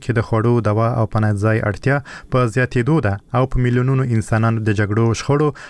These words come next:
او طبیعي آفتونو له کبله محتاج سوي دي. د سټیفن اوبراین کاري دوره راتلونکې اونۍ خلاصېږي. خو دی وایي چې د روان کال لپاره ملګري ملتونه د بشري مرستو په خاطر میلیاردونو ډالرو ته اړتیا لري چې له دریو برخو څخه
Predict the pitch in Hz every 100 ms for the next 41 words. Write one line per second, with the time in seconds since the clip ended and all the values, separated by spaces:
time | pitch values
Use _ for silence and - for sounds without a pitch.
0 | - 127 131 131 120 139 127 110 117 160
1 | 143 104 110 104 104 104 87 107 98 95
2 | - 92 95 123 - - - - 143 -
3 | 165 156 147 147 123 131 139 131 123 120
4 | 113 107 117 117 110 - 117 - 113 117
5 | 147 107 98 - 98 101 95 110 123 131
6 | 127 123 - 123 113 110 117 117 - 117
7 | 120 107 110 110 110 107 104 101 110 107
8 | 104 160 170 143 139 143 147 143 - 135
9 | 131 131 123 143 - - - 131 139 143
10 | 135 147 170 127 117 117 117 113 101 -
11 | 156 110 101 - 104 104 107 131 139 131
12 | - 131 123 -